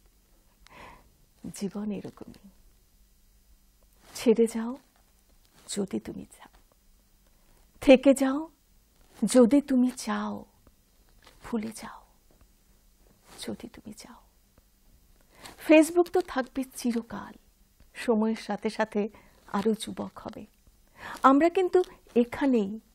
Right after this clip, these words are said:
এই জগতেই আরো পুরনো হতে থাকব। তখন কিন্তু চাইলেও আর ফিরিয়ে আনতে পারবো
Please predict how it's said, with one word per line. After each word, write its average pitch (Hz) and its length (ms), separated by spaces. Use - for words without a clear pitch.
এই 254 160
জগতেই 220 640
আরো 233 280
পুরনো 247 420
হতে 202 220
থাকব। - 320
তখন 208 260
কিন্তু 226 280
চাইলেও 220 560
আর - 140
ফিরিয়ে 208 300
আনতে 196 240
পারবো - 360